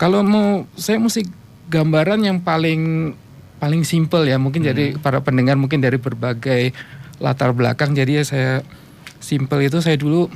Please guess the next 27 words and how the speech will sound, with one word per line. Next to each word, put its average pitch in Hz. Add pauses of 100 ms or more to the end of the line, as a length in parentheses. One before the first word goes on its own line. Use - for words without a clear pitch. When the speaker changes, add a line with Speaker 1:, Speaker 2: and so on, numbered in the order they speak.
(140)
Speaker 1:
saya 170
dulu 175
pernah, 135 (560)
eh, -
berkantor 131
di 123 (240)
Bandung, 120 (240)
Speaker 2:
Hmm. 107
Speaker 1:
dan 127 (920)
salah 151
satu 185
potensi 190
dari 156
Bandung 151
itu 160
salah 156
satunya 147
adalah 147
buah 127
pro-, 139
eh, 131 (800)
buah 131
stroberi. 123 (320)
Speaker 2:
Oke. 120
Speaker 1:
Jadi 170
kalau 190
Speaker 2:
Hmm. -